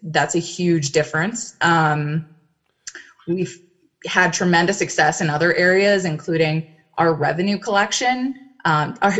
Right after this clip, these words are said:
this is crazy. You have no front desk staff, and we've increased our front desk collection by twenty-five to forty percent over previous years where we had front desk staff.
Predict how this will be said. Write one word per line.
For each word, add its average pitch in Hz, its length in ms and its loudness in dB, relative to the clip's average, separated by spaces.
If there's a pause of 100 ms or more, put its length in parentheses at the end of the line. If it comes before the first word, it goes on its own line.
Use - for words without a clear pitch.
this 190 200 2
is 202 160 -4
crazy. 254 320 0
You 156 60 0
have 170 140 2
no 214 180 4
front 277 240 2
desk 262 240 2
staff, 156 440 -2 (360)
and 185 120 2
we've 214 140 0
increased 240 440 -2
our 202 140 2
front 202 240 -4
desk 196 320 -2
collection 175 460 -4
by 156 140 -2
twenty-five 190 560 -4
to - 80 -16
forty 185 320 -2
percent 170 440 -4
over 160 260 -2
previous 151 540 -2
years - 280 -4
where 156 100 0
we 151 120 -4
had 143 280 -2
front 139 220 -6
desk - 220 -6
staff. - 360 -14